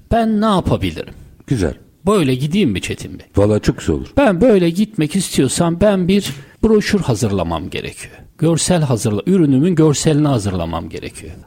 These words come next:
Speaker 1: Oraya soruyorsunuz, diyorsunuz ki, "Ben işte şu bardaktan örnek vereyim, biraz daha kom-, bardak kahverengi renkli, üzerinde güvercin olan veya güvercin olan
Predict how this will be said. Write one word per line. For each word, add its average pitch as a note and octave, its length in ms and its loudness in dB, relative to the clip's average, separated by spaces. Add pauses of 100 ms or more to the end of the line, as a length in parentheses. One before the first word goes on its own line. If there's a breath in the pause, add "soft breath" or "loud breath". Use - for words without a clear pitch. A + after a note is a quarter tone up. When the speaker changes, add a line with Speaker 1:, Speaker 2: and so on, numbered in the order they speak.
(160)
Speaker 1:
Oraya A3+ 300 4
soruyorsunuz, E3+ 800 2
diyorsunuz G#3 560 2
ki, C3 260 -2 (280 loud breath)
"Ben F#3+ 460 2 (220)
işte D#3+ 560 -2 (220)
şu F#3 260 -4
bardaktan F#3+ 640 2
örnek F2+ 480 0
vereyim, G2 300 -2
biraz A#2+ 280 -2
daha A#2 160 0
kom-, A2+ 280 -4 (160)
bardak E3+ 480 2
kahverengi D#3+ 760 0
renkli, F#2+ 540 -4
üzerinde C#3+ 440 0
güvercin C#3 600 0
olan F2 340 -2 (160)
veya C#3 260 0 (220)
güvercin C#3+ 600 0
olan G2 360 -2